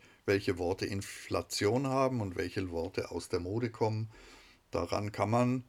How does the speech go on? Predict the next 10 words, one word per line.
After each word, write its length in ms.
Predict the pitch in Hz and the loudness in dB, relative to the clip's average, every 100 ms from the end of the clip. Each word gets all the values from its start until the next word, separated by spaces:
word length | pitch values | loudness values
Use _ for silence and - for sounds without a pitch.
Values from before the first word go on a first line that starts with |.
| - | -8
wie 140 | 92 | -6
ich 120 | 92 | -4
versucht 380 | - 87 107 - | -6 -6 -8 -2
habe 180 | 87 82 | -2 0
darzustellen, 840 | 80 85 - 110 98 98 98 107 | -2 -2 -4 -2 0 0 -2 -6
so 120 | - 90 | -4 -4
manches 480 | 87 113 - 127 | -2 -2 -4 -4
Zeitgeschehen 840 | - 87 82 - - - 90 90 92 - _ _ _ | -2 -2 -2 -6 -6 -4 -4 -4 -8 -14 _ _ _
auch 360 | - 98 113 - - | -2 0 0 -6 -8
mit 340 | 85 - - | -8 -6 -12